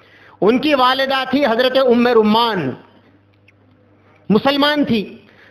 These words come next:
सैयदना अबू बकर सिद्दीक रजी अल्लाह तआला अन्हु की बीवी थी। अल्लाह के नबी ने अपनी सास को खुश करने के लिए फरमाया, अगर दुनिया में कोई हूर को देखकर खुश होना चाहता हो, तो वो उम्मे रुम्मान को देख ले।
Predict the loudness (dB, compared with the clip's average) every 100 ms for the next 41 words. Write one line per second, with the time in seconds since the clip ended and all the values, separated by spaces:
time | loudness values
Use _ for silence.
0 | -6 -2 0 0 0 2 0 0 -4 -2
1 | 0 0 0 0 -2 0 2 2 0 -2
2 | -2 0 0 0 0 0 0 0 -2 -4
3 | -6 -18 _ _ _ _ _ _ _ _
4 | -6 0 0 2 0 0 0 0 0 0
5 | -2 0 0 -2 -2 0 0 -2 -2 0
6 | -2 -2 -2 0 0 0 0 0 0 0
7 | 0 0 -2 -4 -12 -20 -20 -8 -4 -2
8 | 0 0 0 0 -2 -2 0 0 0 2
9 | 2 2 2 0 0 2 2 0 -2 0
10 | 0 0 0 0 0 0 0 2 2 2
11 | -4 -2 2 4 4 4 2 2 0 0
12 | 2 2 2 0 -2